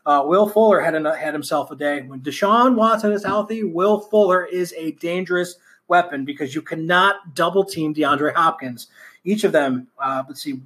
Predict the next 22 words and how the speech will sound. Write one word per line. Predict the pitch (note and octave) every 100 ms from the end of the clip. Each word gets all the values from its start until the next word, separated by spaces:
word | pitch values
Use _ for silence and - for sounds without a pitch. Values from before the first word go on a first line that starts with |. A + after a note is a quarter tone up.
| -
Will | F3+
Fuller, | F#3+ G#3+ G3 C3+ -
eight | F3+ F#3
catches, | - G3 F3 C3
hundred | - F3+ F3+
thirteen | F#3 F#3 - F#3+
yards. | F#3 F3 C3 B2+ - _ _ -
DeAndre | F#3+ F#3+ G#3
Hopkins, | G#3 G#3+ - C3+ -
six | B3+ B3
catches, | F3+ D#3 C3+
a | C#3+
hundred | G#3+ G#3 G#3
ten | G#3 G#3+
yards. | E3 C#3 B2+ - - - _
Both | - F#3 F#3
had, | F#3 F3 - F3
both | F#3
had | F3
a |
touchdown | E3 E3+ D3+ C#3 B2+
catch. | - G2 -